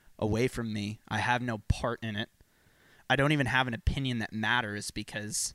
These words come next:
somebody's benefiting. And when it comes to, like, it's funny, with Rittenhouse, there were two ways to think.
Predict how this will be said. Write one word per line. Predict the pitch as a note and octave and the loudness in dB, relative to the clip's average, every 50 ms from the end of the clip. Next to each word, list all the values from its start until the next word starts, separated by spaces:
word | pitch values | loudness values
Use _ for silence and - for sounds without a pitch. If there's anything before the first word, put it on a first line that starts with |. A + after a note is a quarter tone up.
| - _ | -12 _
somebody's | - - - D3 C#3+ C3+ B2+ A#2+ A#2 A2+ - | -8 -2 -2 0 0 0 0 0 -2 -4 -6
benefiting. | - - A2+ A2 - - D#3+ - - _ _ _ _ _ _ _ _ _ _ _ _ _ _ - | -8 -8 -10 -10 -10 -14 -16 -18 -20 _ _ _ _ _ _ _ _ _ _ _ _ _ _ -6
And | C3+ C#3 | -4 -4
when | C3+ | -2
it | B2+ | -2
comes | - D3 C3+ - | -2 -2 -2 -2
to, | - B2+ | -4 -4
like, | A#2 A#2 - - - - - - - - - - - _ - - - - _ - - _ _ _ - - _ - - - _ _ - _ - - - _ _ | -6 -6 -10 -14 -18 -20 -20 -20 -20 -20 -20 -20 -20 _ -20 -20 -20 -20 _ -20 -20 _ _ _ -20 -20 _ -18 -18 -18 _ _ -20 _ -20 -20 -20 _ _
it's | - - | -8 -4
funny, | - A#2+ A2 | -2 0 0
with | A2 G#2+ A2+ | 0 0 0
Rittenhouse, | B2 B2+ A2 A#2+ A#2+ B2 A#2 A2+ - | 0 0 0 0 -2 -2 -2 0 0
there | B2+ A#2 | 0 0
were | A2 | 0
two | - - C#3+ A#2 | 0 0 0 2
ways | A#2+ A#2+ A2+ - | 2 0 0 -2
to | A#2 | -6
think. | - - A#2 G#2+ A2 - | -4 -4 -4 -4 -4 -8